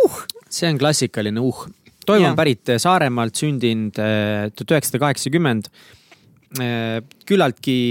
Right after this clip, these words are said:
Speaker 2: eh, keerulise lapsepõlvega härrasmees. Tema lapsepõlv mööduski siis kuskil baarides, sest tema kasuisa pidas baari ja sihuke baarid ja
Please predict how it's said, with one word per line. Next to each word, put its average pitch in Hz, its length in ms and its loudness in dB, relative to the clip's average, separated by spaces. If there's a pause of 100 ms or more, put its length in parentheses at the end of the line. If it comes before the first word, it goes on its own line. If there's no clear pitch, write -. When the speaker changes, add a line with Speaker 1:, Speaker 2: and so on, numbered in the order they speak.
(120)
Speaker 2:
eh, 113 320 -2
keerulise 120 580 0
lapsepõlvega 110 800 -2
härrasmees. 113 640 -2 (1300)
Tema 123 320 -2
lapsepõlv 117 480 -4
mööduski 117 520 -4
siis 110 500 -8 (260)
kuskil 117 600 -2 (100)
baarides, 127 640 0
sest 120 160 -10
tema 113 240 -6
kasuisa 117 560 -2
pidas 107 320 -4
baari 110 400 0 (480)
ja 107 200 -2 (520)
sihuke 113 240 -8
baarid 123 800 -2
ja 104 140 0